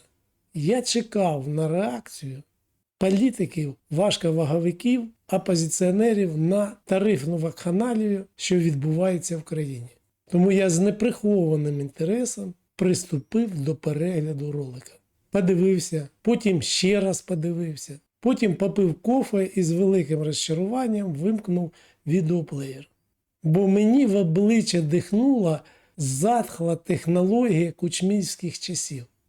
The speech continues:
Технологія по розводу виборців. Хочу поділитися з вами своїми думками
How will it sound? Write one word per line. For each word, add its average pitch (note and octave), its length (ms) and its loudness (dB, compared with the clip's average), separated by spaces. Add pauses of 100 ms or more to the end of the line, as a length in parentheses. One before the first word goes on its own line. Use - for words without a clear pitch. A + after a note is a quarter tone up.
(280)
Технологія F3+ 840 2 (140)
по F#3+ 140 0
розводу F3+ 580 0
виборців. D#3 600 -8 (480)
Хочу G3+ 320 0
поділитися G#3+ 840 2
з E3 100 0
вами A3+ 300 0
своїми F#3+ 560 0
думками F3+ 720 -2